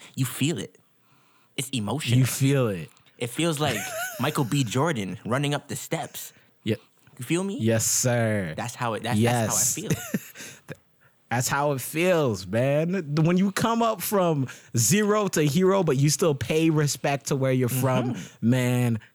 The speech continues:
Speaker 2: come on. You got, you gotta say, "Yeah, I got it." And that's what my man Matthew Stafford did. Crazy story, I didn't e-, really even notice. His wife actually had,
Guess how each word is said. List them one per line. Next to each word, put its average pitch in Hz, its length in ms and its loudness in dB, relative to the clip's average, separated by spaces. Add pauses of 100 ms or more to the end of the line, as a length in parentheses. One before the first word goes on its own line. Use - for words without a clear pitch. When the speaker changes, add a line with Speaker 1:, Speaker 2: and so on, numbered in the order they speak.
Speaker 2:
come 127 260 0
on. 104 240 0
You 127 80 2
got, 127 240 0
you 135 120 2
gotta 123 500 0 (240)
say, 117 240 0
"Yeah, 95 340 2 (220)
I 117 100 -2
got 101 300 0
it." - 80 -20 (180)
And 113 180 2
that's 147 220 0
what 139 220 0 (220)
my 127 100 0
man 123 480 2 (100)
Matthew 123 400 0
Stafford 123 540 -2
did. 117 240 2 (200)
Crazy 339 340 0
story, 269 260 4
I 196 60 0
didn't 247 180 2
e-, 226 100 4
really 196 220 4
even 165 320 4
notice. 147 420 2
His 160 180 4
wife 131 400 0
actually 131 380 -2
had, 110 500 0